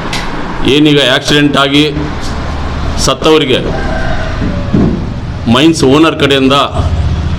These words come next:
ಯಾಕೆ ನೀವು ಪರಿಹಾರ ಕೊಡಿಸ್ತ-, ಕೊಡಿಸಲ್ಲ ಅನ್ನಕ್ಕಂಥದ್ದೊಂದು ಉದ್ದೇಶಪೂರ್ವಕವಾಗಿ ಅವರು ನಿನ್ನೆ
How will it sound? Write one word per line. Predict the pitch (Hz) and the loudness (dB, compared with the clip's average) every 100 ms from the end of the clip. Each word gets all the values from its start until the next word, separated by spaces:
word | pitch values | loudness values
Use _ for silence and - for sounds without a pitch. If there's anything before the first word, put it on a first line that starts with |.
| - - | -2 0
ಯಾಕೆ | 139 151 | 0 0
ನೀವು | 143 139 | 0 2
ಪರಿಹಾರ | 135 139 139 139 | 2 2 2 2
ಕೊಡಿಸ್ತ-, | 127 131 - - 143 143 143 - | 2 2 2 2 2 2 0 2
ಕೊಡಿಸಲ್ಲ | - 131 151 147 | 2 2 2 2
ಅನ್ನಕ್ಕಂಥದ್ದೊಂದು | 147 143 143 139 135 135 143 135 120 104 | 2 2 2 2 2 4 4 6 4 4
ಉದ್ದೇಶಪೂರ್ವಕವಾಗಿ | 87 - 123 143 143 135 135 139 127 135 | 2 0 2 2 2 2 4 4 4 4
ಅವರು | 135 127 110 90 | 4 4 4 4
ನಿನ್ನೆ | 107 131 135 | 4 4 4